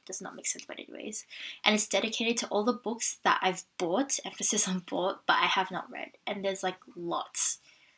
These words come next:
So I wanna start, like, getting through that because it's a bit of a problem and they're kinda just sitting there. I also really miss reading, so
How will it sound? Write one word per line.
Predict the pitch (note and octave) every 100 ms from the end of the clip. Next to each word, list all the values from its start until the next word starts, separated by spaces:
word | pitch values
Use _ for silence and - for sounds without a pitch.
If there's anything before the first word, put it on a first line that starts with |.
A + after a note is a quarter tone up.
| _
So | - - F#3 E3+ G3 - _ _ -
I | F#3+
wanna | G3+
start, | G3+ - F3
like, | - F3 - - - _ _ _ _ _ _ _ _ -
getting | F#3 F3+ F3+
through | - A#2
that | - - - _ _ -
because | - - - - _ _ - - F#4
it's | D4+ -
a |
bit | -
of | -
a | C#4+
problem | - A3 A#3+ D4 F#4 -
and | A3+
they're | G#3
kinda | A3+ G#3+
just | G3+ -
sitting | F#3 F#3+
there. | F#3+ F3 F3
I | F#3+
also | F#3+ G#3 A#3
really | F#3 F#3 F3
miss | F3 G3 -
reading, | - - F#3
so | - -